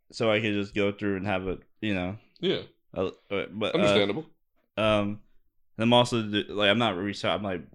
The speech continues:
Speaker 1: playing through other Pokemon games. But what I played and what I've seen, what I, I know all about everything that happens, you know, and all that stuff. It's middle of the road.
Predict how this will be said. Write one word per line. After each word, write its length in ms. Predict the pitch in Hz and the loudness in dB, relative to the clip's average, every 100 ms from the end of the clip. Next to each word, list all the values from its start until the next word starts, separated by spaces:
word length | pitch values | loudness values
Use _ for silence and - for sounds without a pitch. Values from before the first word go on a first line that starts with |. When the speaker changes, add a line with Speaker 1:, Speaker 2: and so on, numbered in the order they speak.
| - 85 - - | -20 -20 -20 -6
Speaker 1:
playing 380 | 120 101 95 87 | 0 2 0 -4
through 220 | 92 87 | -4 -4
other 200 | 87 78 | -4 -8
Pokemon 540 | - 90 90 82 80 | -8 -10 -10 -12 -12
games. 240 | 78 76 _ _ | -12 -18 _ _
But 260 | - 104 - - - - - _ _ _ - | 0 0 0 -10 -16 -16 -16 _ _ _ 2
what 200 | 123 135 | 6 8
I 160 | 160 | 8
played 400 | 165 147 131 123 | 6 4 4 6
and 140 | 117 113 | 2 4
what 120 | 113 | 2
I've 160 | 107 - | 2 0
seen, 520 | 127 123 127 135 131 _ - | 0 2 2 0 -4 _ -8
what 260 | 98 - - | -8 -6 -8
I, 220 | 87 92 | -8 -6
I 180 | 87 101 | -4 -2
know 220 | 104 110 | 2 4
all 260 | 110 117 120 | 6 4 2
about 440 | 110 110 113 - _ - | 2 2 2 -2 _ -2
everything 460 | 117 117 113 120 110 | 0 0 -2 0 0
that 120 | 104 | 0
happens, 600 | 120 120 117 120 117 110 | -2 -2 -2 -4 -4 -4
you 80 | 101 | -4
know, 380 | 92 101 101 - | -2 -2 -4 -6
and 140 | 67 | -6
all 220 | 69 107 | -2 -2
that 180 | 110 104 | 0 -4
stuff. 300 | - 117 110 - - | -6 -6 -6 -10 0
It's 180 | 117 127 | 0 2
middle 300 | 127 135 123 | 2 4 4
of 80 | 107 | 2
the 80 | |
road. 300 | 82 76 50 | -2 -4 -8